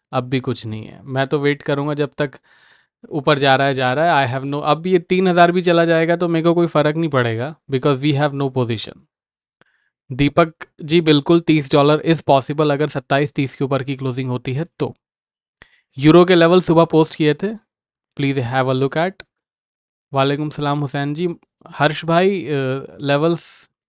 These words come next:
के लिए वेट करें, डेटा का वेट करें। वालेकुम सलाम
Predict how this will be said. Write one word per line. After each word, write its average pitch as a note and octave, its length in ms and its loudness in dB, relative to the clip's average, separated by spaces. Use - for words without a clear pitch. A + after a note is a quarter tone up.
के D3+ 100 0
लिए D#3+ 140 2
वेट D3 260 2
करें, D3 280 -6
डेटा D#3+ 240 2
का F3+ 100 0
वेट D#3+ 240 -2
करें। C3+ 380 -8
वालेकुम C#3+ 380 -2
सलाम D3 480 -4